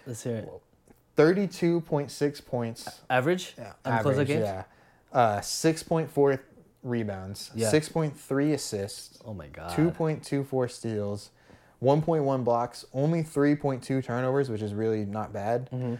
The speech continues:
Speaker 2: Forty-eight percent from the field, and then eighty-one percent from the line.
Speaker 1: Mm-hmm.
Speaker 2: Thirty and seven in those, in those thirty-seven closeout games he played. He just did not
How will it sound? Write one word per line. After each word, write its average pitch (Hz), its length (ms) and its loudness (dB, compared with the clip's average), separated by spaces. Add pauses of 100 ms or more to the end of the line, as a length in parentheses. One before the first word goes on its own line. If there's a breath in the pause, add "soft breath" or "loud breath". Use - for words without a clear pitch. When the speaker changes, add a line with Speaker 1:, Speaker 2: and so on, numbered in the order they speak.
(100)
Speaker 2:
Forty-eight 147 440 6
percent 131 300 -6
from 127 120 -8
the 120 60 -4
field, 131 520 -4 (400)
and 113 120 -6
then 107 160 -6
eighty-one 113 480 -4 (220)
percent 117 300 -8
from 113 160 -6
the 101 80 -4
line. 117 460 -6
Speaker 1:
Mm-hmm. 120 200 -4 (600 soft breath)
Speaker 2:
Thirty 180 540 4
and 117 160 -6
seven 104 500 -2
in 92 140 -10
those, 92 200 -10
in 104 160 -10
those 101 220 -8
thirty-seven 107 500 -2
closeout 95 380 -8
games 92 200 -12
he 85 60 -14
played. 85 280 -12 (140)
He 135 80 0
just 170 280 0
did 143 180 4
not 120 420 -2